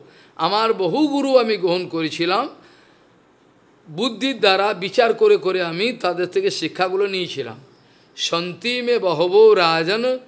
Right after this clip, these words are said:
হ্যাঁ, "সন্তি মে গুরব রাজন বহব বুদ্ধি উপাশ্রিতাহা।"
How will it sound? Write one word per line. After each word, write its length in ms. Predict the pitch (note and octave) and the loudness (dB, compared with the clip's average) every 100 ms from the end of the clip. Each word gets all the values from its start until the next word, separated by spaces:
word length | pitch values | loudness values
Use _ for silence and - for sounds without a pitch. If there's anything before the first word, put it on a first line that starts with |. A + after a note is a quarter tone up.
| _ _ _ _ | _ _ _ _
হ্যাঁ, 300 | D#3+ D#3+ A2 - - | -4 -4 -4 -18 -10
"সন্তি 520 | - G#3 G#3+ F3 C4 | -4 -2 -2 -4 -4
মে 160 | B3+ A3+ | 0 0
গুরব 480 | F3 F#3+ F#3+ G3+ A3+ | 2 2 4 8 8
রাজন 500 | F#3+ E3+ E3+ G3 F3+ | 8 2 0 -2 -2
বহব 360 | E3 D3+ A#3 A3+ D#3+ D3+ A#3 - - _ _ C3+ | 0 2 6 6 6 0 -6 -14 -20 _ _ -4
বুদ্ধি 500 | D3 A3 E3+ B3+ D4+ | -2 0 0 0 0
উপাশ্রিতাহা।" 840 | G#3+ F#3+ F#3 - C#3 B2+ B2+ A2+ | 0 0 0 -4 -10 -12 -12 -14